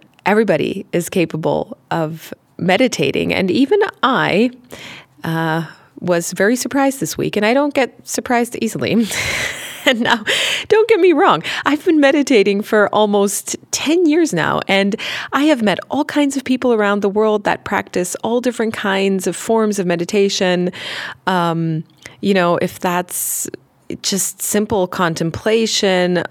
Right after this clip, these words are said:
all the way to active meditations, uh, like cooking in silence,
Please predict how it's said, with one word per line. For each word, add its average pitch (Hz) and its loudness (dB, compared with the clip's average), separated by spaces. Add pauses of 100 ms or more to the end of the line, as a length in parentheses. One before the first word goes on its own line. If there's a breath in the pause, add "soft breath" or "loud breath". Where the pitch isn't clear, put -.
(100)
all 185 2
the 180 0
way 170 0
to 156 0 (380 loud breath)
active 220 -2
meditations, 156 -2 (460 loud breath)
uh, 156 -2
like 147 -4
cooking 247 0
in 190 0
silence, 151 -4